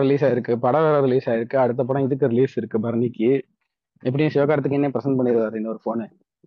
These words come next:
இந்த இது சொல்லுவாங்கல்ல, நம்ம ஏதாவது இந்த யாரையாவது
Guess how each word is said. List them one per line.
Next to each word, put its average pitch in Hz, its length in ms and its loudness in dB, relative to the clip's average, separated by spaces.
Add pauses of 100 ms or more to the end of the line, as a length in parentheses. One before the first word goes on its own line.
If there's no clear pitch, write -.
(1000)
இந்த - 180 -4
இது 160 160 4
சொல்லுவாங்கல்ல, 135 500 2 (2000)
நம்ம 147 300 0
ஏதாவது 160 240 4
இந்த 135 180 2 (1700)
யாரையாவது 135 400 2